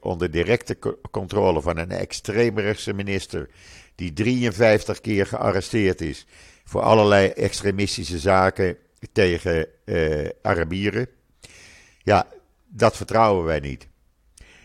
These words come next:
Eh, er waren ook, eh, parachutisten, eh, voor democratie, zoals die groep heet. Die organiseerden dinsdag een, eh,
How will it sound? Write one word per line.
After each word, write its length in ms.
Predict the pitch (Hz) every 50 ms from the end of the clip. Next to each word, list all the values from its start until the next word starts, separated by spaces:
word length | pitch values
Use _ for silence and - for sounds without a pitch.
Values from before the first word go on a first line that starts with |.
| _ _ _ _ _
Eh, 340 | - - - 110 110 110 110
er 100 | 107 - - _ _ _ _ _ _ _ _ _ _ _ _ _ _ _ _ _ _ - - 113 110 113
waren 280 | 120 123 117 104 110
ook, 340 | 131 131 123 - - - -
eh, 220 | 120 110 107 101 98 82 - - _ _ - -
parachutisten, 880 | - 117 107 110 - - 104 - 139 127 120 - - 113 104 87 78 - - _ _ _ _ _ _ - _
eh, 560 | 107 98 92 87 87 87 85 82 82 80 78 76
voor 260 | - - - 110 95 78
democratie, 720 | 92 95 90 85 82 - - 85 - - - 117 104 85
zoals 300 | 76 95 87 85 85 -
die 100 | - 85
groep 240 | - 92 87 78 -
heet. 340 | 78 78 73 69 67 - _ _ _ _ - - - - - - - - - - _
Die 180 | _ 107 120 123
organiseerden 600 | 120 117 113 120 104 98 82 113 110 98 87 92
dinsdag 560 | 82 104 110 104 95 - 107 90 87 87 - -
een, 240 | 92 90 87 90
eh, 240 | 90 87 87 85 82